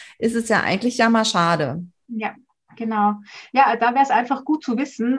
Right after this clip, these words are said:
Speaker 2: für Führungskräfte, was bedeutet es, ne, wenn ich jetzt, äh, introvertierte und extravertierte Teammitglieder habe oder Mitarbeiter
Speaker 1: Mhm.
Speaker 2: habe.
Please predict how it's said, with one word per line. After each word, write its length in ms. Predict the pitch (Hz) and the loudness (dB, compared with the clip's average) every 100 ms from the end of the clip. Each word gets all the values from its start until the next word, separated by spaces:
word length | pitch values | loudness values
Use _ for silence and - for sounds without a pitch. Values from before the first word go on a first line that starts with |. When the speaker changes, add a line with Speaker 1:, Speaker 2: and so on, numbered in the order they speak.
| 269 - | -4 -6
Speaker 2:
für 160 | 277 | -6
Führungskräfte, 720 | 269 247 247 254 - 220 220 214 | -2 2 2 0 0 0 0 -4
was 140 | 214 | -4
bedeutet 500 | 240 233 196 240 - 254 | -2 4 4 4 -2 -2
es, 260 | 330 - | -2 -2
ne, 200 | 247 269 226 | -2 0 0
wenn 300 | 226 233 220 | -2 -4 -6
ich 200 | 226 214 | -6 -4
jetzt, 340 | 226 - - | -6 -6 -8
äh, 100 | 214 214 | -6 -2
introvertierte 720 | 247 - 240 240 240 220 214 | -2 -2 -2 0 2 2 2
und 120 | 208 | -2
extravertierte 960 | 233 - 233 220 208 214 208 208 196 - | -4 -4 -2 -2 0 0 0 -2 -4 -6
Teammitglieder 840 | 240 240 240 214 208 - 202 190 | -4 -2 -2 -2 -4 -4 -2 -2
habe 280 | 185 226 240 | -2 0 0
oder 100 | 214 | 0
Mitarbeiter 580 | 247 269 233 202 202 196 | 0 0 -2 -2 0 0
Speaker 1:
Mhm. 180 | 190 190 | 0 -2
Speaker 2:
habe. 220 | 226 | -4